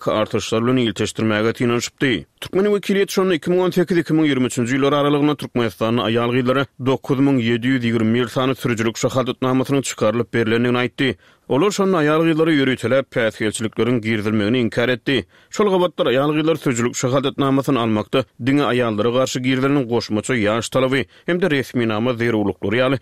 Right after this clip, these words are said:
dürli päsgelçiliklere duçar bolupdy. Azatlyk Radiosynyň habarçylary öňkü ýyllarda Türkmenistanda diňe kırk ýaşdan geçen aýal gyzlaryň sürüjülük şahadatnamasyny ýüz tutup bilýändigini, şeýle de olarda nikah şahadatnamasyny görkezmegiň talap edilýändigini habar beripdiler.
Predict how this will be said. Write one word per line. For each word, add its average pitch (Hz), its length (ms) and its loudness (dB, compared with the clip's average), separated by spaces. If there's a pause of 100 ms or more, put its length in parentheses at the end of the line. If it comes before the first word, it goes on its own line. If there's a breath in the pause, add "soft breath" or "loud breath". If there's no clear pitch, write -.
(160)
dürli 131 200 0
päsgelçiliklere 107 960 -2
duçar 113 380 0
bolupdy. 127 360 0 (160 soft breath)
Azatlyk 113 380 -2
Radiosynyň 196 400 2
habarçylary 180 460 0
öňkü 151 220 0
ýyllarda 170 260 2
Türkmenistanda 123 640 -2
diňe 156 180 2 (120)
kırk - 240 -4
ýaşdan 147 440 0
geçen 123 320 0
aýal 120 380 0
gyzlaryň 131 260 2
sürüjülük 110 400 -2
şahadatnamasyny 131 840 0
ýüz 120 260 0
tutup - 260 -6
bilýändigini, 120 600 0 (120)
şeýle 131 200 0
de 135 40 2
olarda 117 360 0
nikah 170 320 0
şahadatnamasyny 165 800 0
görkezmegiň 123 600 0
talap 117 280 -2
edilýändigini 135 480 0
habar 117 380 -2
beripdiler. 131 440 0